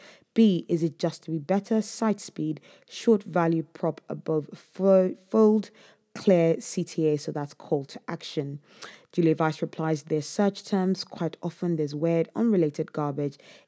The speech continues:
in there that needs to be pared down. If those look good, onto the landing pages."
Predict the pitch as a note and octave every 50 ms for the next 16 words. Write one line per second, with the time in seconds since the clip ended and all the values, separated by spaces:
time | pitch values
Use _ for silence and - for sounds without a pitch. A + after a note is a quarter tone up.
0 | _ - G#3 G#3+ G#3 F3 E3 D#3+ D3+ D3+ D#3 D3+ D3 - - - D#3+ - - -
1 | D#3 E3 F#3+ G#3 G#3+ G#3 - - - E3 D3+ D3 _ - - E3+ D3 D3 D3 C#3+
2 | C#3+ F3 E3+ F3+ F3+ F#3 F#3 F#3+ F3+ - - - - _ _ - F#3+ F#3 D#3 E3
3 | D#3 D3 C3+ C#3 - - _ - E3+ E3+ F3 E3+ E3+ - - - - E3+ E3+ E3
4 | - - A#3+ G#3+ G3+ F#3 D#3 D3 C#3 C#3 C3+ C#3+ D3 C#3+ - - C4 C4+ A#3+ -
5 | F3 C#3+ C#3 C3 - -